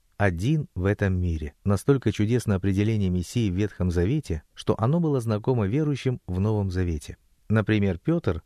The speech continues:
произносит свою великую проповедь в третьей главе Деяний и упоминает этот титул. Он говорит: «Бог Авраама и Исаака и Иакова, Бог отцов наших,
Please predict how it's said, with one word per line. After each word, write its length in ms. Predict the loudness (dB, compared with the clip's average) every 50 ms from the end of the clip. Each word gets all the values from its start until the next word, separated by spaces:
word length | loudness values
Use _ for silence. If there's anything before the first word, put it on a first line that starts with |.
| _ _ _
произносит 520 | 0 2 2 2 2 0 -2 -2 -2 -4 -2
свою 180 | 0 0 2
великую 380 | 2 2 2 2 0 0 -2 0
проповедь 400 | 0 0 0 2 0 -2 -2 -4
в 100 | -8 _
третьей 320 | -2 0 0 0 0 -2
главе 280 | 0 0 0 2 2 0
Деяний 400 | 2 2 2 2 2 0 0 -2
и 160 | -2 -2 -2
упоминает 640 | -2 0 0 0 0 0 0 0 0 -2 -2 -2 -4
этот 240 | -2 -2 -4 -4 _
титул. 440 | -4 -4 -2 -2 -2 -6 -6 -6 _ _ _ _ _ _
Он 160 | -2 0 0 2
говорит: 520 | 2 2 2 2 0 -2 -4 -6 -12 -20 _ _ _ _ _ -8
«Бог 380 | -4 0 2 4 2 2 2 0
Авраама 560 | 0 2 2 2 2 2 0 0 -2 -2 -4 -2
и 160 | -2 0 0 0
Исаака 440 | -2 -2 0 0 0 2 0 -2
и 280 | -2 0 0 2 2 2
Иакова, 520 | 2 2 0 0 0 0 0 0 0 -2 _ _ _ _ _ _ _ _
Бог 280 | -2 0 0 0 2 0
отцов 420 | -2 -2 -2 -2 -2 -2 -2 0
наших, 460 | -2 0 0 0 0 -4 -6 -8 -8